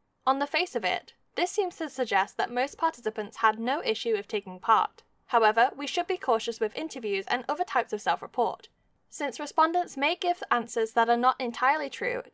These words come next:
due to demand characteristics and social desirability. The usefulness of the study has also been debated. The study does seem to provide some support to the theory that Nazi soldiers were simply following orders,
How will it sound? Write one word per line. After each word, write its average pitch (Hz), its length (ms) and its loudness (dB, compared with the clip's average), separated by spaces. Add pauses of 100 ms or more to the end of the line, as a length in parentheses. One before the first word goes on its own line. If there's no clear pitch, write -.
due 277 140 -4
to 269 160 -6
demand 262 360 2
characteristics - 800 -2 (160)
and 247 120 -2
social 262 320 0
desirability. 214 920 0 (400)
The 294 80 -8
usefulness 349 640 4
of 277 120 -10
the 233 80 -2
study 208 340 -6
has 233 240 0
also 285 300 0
been 214 240 -4
debated. 202 600 -2 (600)
The 311 80 -4
study 359 480 2
does 339 160 -4
seem 359 260 -4
to 359 100 -2
provide 214 400 4
some 285 200 -4
support 254 380 0
to 240 140 -6
the 226 120 -4
theory 254 380 -2
that 233 180 2
Nazi 269 360 -4
soldiers 208 480 -2
were 226 40 -4
simply 277 360 -6
following 202 400 0
orders, 240 500 0